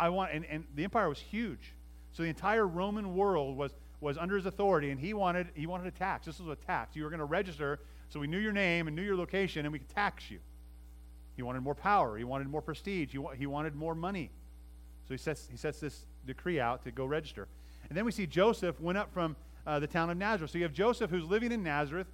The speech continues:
right, with Mary, and we know that she's now pregnant. And it's very likely that she is, she and Joseph are now married, but they're still using the word betrothed here, and because they haven't been sexually intimate yet, right? That was something saved and reserved till after the baby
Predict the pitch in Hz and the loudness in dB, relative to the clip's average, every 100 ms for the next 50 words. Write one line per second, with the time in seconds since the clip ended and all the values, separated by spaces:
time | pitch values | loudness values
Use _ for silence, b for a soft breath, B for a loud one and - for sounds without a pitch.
0 | B B B 156 165 175 151 151 156 185 | B B B 2 4 0 2 4 4 2
1 | 160 170 170 160 180 170 165 160 - 196 | 0 0 0 -2 -4 0 2 2 2 2
2 | 196 147 175 - B B 180 147 240 254 | 2 2 -2 -6 B B -6 4 6 8
3 | 175 170 175 160 - 185 170 - - - | 6 6 2 -2 0 0 0 -4 -12 -4
4 | 202 165 190 185 170 147 151 147 151 185 | -2 2 0 0 -2 0 2 0 2 2
5 | 170 120 143 160 208 240 220 180 165 165 | 2 0 -2 -4 -2 -2 -2 -2 0 0
6 | 139 135 - 190 180 160 107 113 151 B | -2 -8 2 2 2 -2 -6 -4 -4 B
7 | B B 156 156 165 151 180 - B - | B B -2 0 0 0 0 0 B -4
8 | 180 185 185 139 170 165 139 - - 190 | 2 2 2 -2 0 0 -2 -6 -2 -2
9 | 160 165 165 156 123 104 98 - - - | -2 -4 -4 -4 -6 -8 -12 -12 -18 -6
10 | 131 139 139 131 190 135 127 - 185 165 | -4 0 0 0 -4 -4 -4 0 2 2
11 | 151 135 170 165 - 156 175 - 170 147 | -2 0 0 -2 -2 2 2 2 -4 -2
12 | 147 147 139 | -2 -2 -4